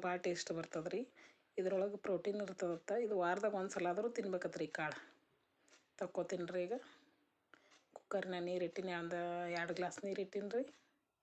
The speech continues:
ಹಾಕೋತೀನ್ರಿ ಬೇಳೆ. ಕುಕ್ಕರ್ ಮುಚ್ಚಿಡ್ತೀನ್ರಿ. ಇದಕ್ಕೆ ನಾಲ್ಕು ಸೀಟಿಯರ್ ಮಾಡಿಸ್ಬೇಕ್ರಿ, ಮೂರರಿಂದ ನಾಲ್ಕು ಸೀಟಿ. ಅಂದ್ರೆ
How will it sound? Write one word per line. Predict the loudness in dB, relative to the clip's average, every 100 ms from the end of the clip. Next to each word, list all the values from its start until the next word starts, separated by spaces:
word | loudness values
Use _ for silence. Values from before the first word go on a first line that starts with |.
| _ _ -20 -20 -20 -14 -8
ಹಾಕೋತೀನ್ರಿ | -2 0 0 -2 -4 -4
ಬೇಳೆ. | -2 -4 -6 -20 _ _ _ _ _ _ _ _ -20 _ _ _ _ _ _ _ -12
ಕುಕ್ಕರ್ | -6 -4 -4
ಮುಚ್ಚಿಡ್ತೀನ್ರಿ. | -4 -4 -4 -4 -6 -4 -2 -2 -4 _ _ _ _ _ _ _ _ _ -20 _ _ _ _ _ _ _ -20 -20 -20 _ _ _ _ _ _ -4
ಇದಕ್ಕೆ | -2 0 -2 0 0
ನಾಲ್ಕು | 0 -2
ಸೀಟಿಯರ್ | -4 2 4 4 0
ಮಾಡಿಸ್ಬೇಕ್ರಿ, | -2 -4 -6 -6 -10 -10 -18 -18 -20 -20 -20 _ _ _ -14 -14 _ 0
ಮೂರರಿಂದ | 2 2 0
ನಾಲ್ಕು | -2 -2
ಸೀಟಿ. | -2 0 -2 -4 -14 -20 -20 -20 -20 _ _ -20 -20 _ _ _ -20 -20 _ _ _ _ _ _ _ _ -20 -20 _ _ _ _ _ _ _ _ -20 -20 _ _ _ _ _ _ _ _ -20 -20 _ -6
ಅಂದ್ರೆ | 0 2